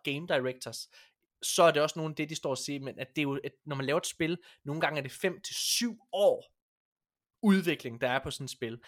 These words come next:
Det er rigtig, rigtig, rigtig mange år, og der er ofte, hvis det er en stor I P, er der rigtig, rigtig mange øjne, der er på.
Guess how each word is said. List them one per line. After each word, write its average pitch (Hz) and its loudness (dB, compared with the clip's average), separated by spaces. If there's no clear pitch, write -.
Det 175 4
er 165 -2
rigtig, 175 8
rigtig, 143 0
rigtig 131 -2
mange 120 -4
år, 110 -4
og 131 0
der 143 4
er 143 0
ofte, 175 0
hvis 139 -4
det 147 -2
er - -2
en 135 -8
stor 180 2
I 208 -4
P, - -10
er 156 0
der - 2
rigtig, 175 4
rigtig 156 0
mange 147 -2
øjne, 170 6
der 180 -4
er - -6
på. - 0